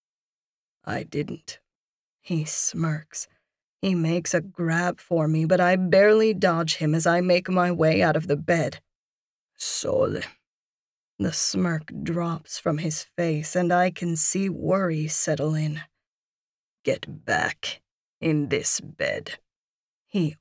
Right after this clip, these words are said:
orders. "Fuck you!" I shout back before I run for the bathroom. He gives chase.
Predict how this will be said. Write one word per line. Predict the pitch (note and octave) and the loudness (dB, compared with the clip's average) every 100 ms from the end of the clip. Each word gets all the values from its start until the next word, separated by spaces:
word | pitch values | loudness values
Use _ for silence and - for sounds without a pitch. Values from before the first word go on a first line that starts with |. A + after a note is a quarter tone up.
| - | -4
orders. | E3+ D3+ D3 D#3 - - _ _ _ _ _ | -2 -2 -4 -6 -8 -10 _ _ _ _ _
"Fuck | - - E4 E4 | 0 6 6 6
you!" | A3 B3 A3 F3 - _ _ _ _ _ - | 6 8 8 4 -4 _ _ _ _ _ -2
I | G#3 | 0
shout | D3+ - F3 D3+ D3+ | 2 0 0 -2 -4
back | D3 D#3 D3 D3+ - | -4 -2 -2 -4 -4
before | D#3 D#3 E3+ D#3+ | -4 0 0 2
I | D#3+ | 2
run | D#3+ F3 E3+ E3 | 4 4 4 2
for | E3+ | 0
the | D3 | -2
bathroom. | - D#3+ D#3+ D#3 - D3+ D#3 - _ _ _ _ - | -2 -2 -2 -2 -4 -4 -4 -14 _ _ _ _ 0
He | A3+ | 2
gives | G3 G3+ - - | 2 0 -2 -2
chase. | - A3 F#3 E3 - | 2 2 0 -2 -4